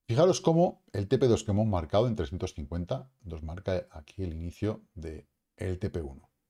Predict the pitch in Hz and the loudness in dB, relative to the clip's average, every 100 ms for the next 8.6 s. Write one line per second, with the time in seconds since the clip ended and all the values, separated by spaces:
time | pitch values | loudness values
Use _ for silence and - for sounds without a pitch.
0 | _ _ _ _ _ - 156 113 - 80 | _ _ _ _ _ -4 0 0 0 -6
1 | 107 110 - 139 131 127 135 - 90 90 | -4 -2 2 2 2 -4 -6 -8 -4 -4
2 | 80 - 131 110 95 127 104 - - 78 | -4 -6 -2 -2 -2 -4 -4 -6 -8 -10
3 | 73 - - _ _ _ _ _ - 131 | -12 -16 -20 _ _ _ _ _ 0 2
4 | 165 175 131 135 127 107 110 107 87 92 | 4 4 6 4 4 4 6 4 4 0
5 | - _ _ _ _ _ _ _ _ _ | -2 _ _ _ _ _ _ _ _ _
6 | _ _ - 98 - 87 90 87 76 _ | _ _ -2 -2 0 0 2 0 -2 _
7 | _ _ _ _ _ _ _ _ _ _ | _ _ _ _ _ _ _ _ _ _
8 | _ - 208 233 262 349 | _ 4 8 8 6 0